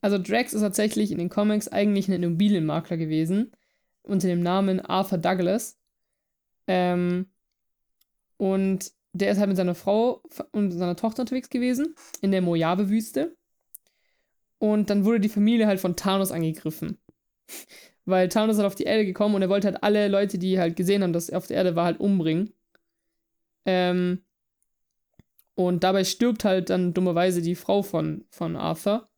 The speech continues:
also von Drax. Ähm, und der Körper von, von Arthur Douglas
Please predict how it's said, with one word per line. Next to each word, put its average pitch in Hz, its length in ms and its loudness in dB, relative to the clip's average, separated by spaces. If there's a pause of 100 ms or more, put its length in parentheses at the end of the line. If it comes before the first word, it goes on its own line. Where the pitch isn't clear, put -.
(540)
also 175 140 -2
von 160 220 -4
Drax. 185 300 -4 (800)
Ähm, 190 600 0 (1200)
und 190 580 0 (640)
der 196 340 -4
Körper 220 600 -2
von, 175 440 -2
von 165 320 -4
Arthur 165 400 -2
Douglas 175 560 -4